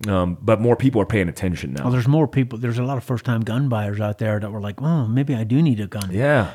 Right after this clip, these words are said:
Speaker 2: Because there's states in America where they're letting criminals out of jail, and they're stopping crime on, uh, on, uh, non-, like, non-violent crime. They're not even arresting people for it.
Speaker 1: Yeah.
Speaker 2: And unemployment's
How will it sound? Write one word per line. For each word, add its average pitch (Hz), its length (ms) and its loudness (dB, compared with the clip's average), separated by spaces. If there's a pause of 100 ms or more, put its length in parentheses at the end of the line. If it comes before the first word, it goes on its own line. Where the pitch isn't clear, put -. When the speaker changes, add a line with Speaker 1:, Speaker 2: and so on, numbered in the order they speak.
Speaker 2:
Because 127 460 0 (380)
there's 131 180 0
states 139 480 -2
in 120 60 0
America 123 420 0
where 110 180 0
they're 104 180 0
letting 131 240 0
criminals 135 440 2
out 117 160 0
of 113 80 -2
jail, 117 460 -2 (480)
and 120 340 2
they're 107 160 2
stopping 160 880 0
crime 139 920 0
on, 110 440 0
uh, 101 400 -2 (400)
on, 101 360 -4
uh, 98 220 -6
non-, 117 460 0
like, 107 220 -6 (120)
non-violent 123 840 2
crime. 120 360 0
They're 110 100 2
not 117 140 2
even 113 160 0
arresting 110 380 -2
people 156 260 -2
for 160 220 0
it. 180 220 -2
Speaker 1:
Yeah. 82 260 0 (120)
Speaker 2:
And 110 100 0
unemployment's 143 560 2